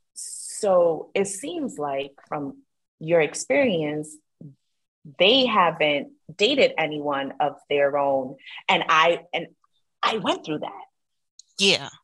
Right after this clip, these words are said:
Speaker 1: You get what I'm saying? But not that deep, where it's like, never. Like, I
Speaker 2: Never. I'm like, I think, well,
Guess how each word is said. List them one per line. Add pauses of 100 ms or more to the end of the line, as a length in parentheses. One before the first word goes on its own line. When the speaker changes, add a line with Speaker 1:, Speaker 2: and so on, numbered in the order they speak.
(120)
Speaker 1:
You
get
what
I'm
saying?
But
not (160)
that
deep, (140)
where
it's
like,
never.
Like,
I
Speaker 2:
Never. (540)
I'm
like, (1040)
I
think,
well,